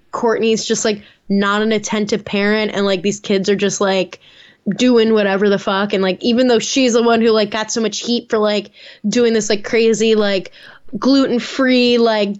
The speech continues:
sugar-free, whatever kind of lifestyle, but it's, like, I think there's definitely,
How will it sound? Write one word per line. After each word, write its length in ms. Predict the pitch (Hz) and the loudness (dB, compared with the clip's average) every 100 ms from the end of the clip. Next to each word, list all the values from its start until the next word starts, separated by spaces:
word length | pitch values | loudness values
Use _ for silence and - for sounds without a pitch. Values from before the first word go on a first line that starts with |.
| - | -6
sugar-free, 920 | - 302 240 254 254 - 247 240 233 | -2 0 2 2 0 -2 -2 2 2
whatever 360 | 220 220 233 | 2 0 -2
kind 160 | 233 233 | -2 -4
of 100 | 196 | -2
lifestyle, 600 | 202 208 - 254 254 240 | -2 -2 0 0 2 0
but 120 | 208 | 0
it's, 140 | 190 202 | -2 -4
like, 180 | 190 - | -4 -4
I 80 | 190 | -4
think 440 | 196 175 175 - - - - _ | -2 -4 -4 -8 -20 -20 -20 _
there's 280 | - - - | -4 -2 -2
definitely, 640 | - 208 - - - - | -2 -4 -2 -2 -2 -2